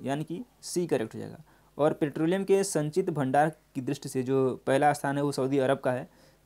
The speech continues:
इसके बाद ईरान यानी कि सऊदी अरब, सऊदी अरब,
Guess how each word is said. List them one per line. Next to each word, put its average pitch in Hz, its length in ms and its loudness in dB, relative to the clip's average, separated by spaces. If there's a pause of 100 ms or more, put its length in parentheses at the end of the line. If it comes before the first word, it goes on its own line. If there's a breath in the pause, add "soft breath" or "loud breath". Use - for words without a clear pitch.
इसके - 140 -6
बाद 156 200 4
ईरान 143 380 4
यानी 135 180 -4
कि 139 60 -4
सऊदी 135 320 2
अरब, 147 220 0 (600)
सऊदी 135 360 0
अरब, 156 240 0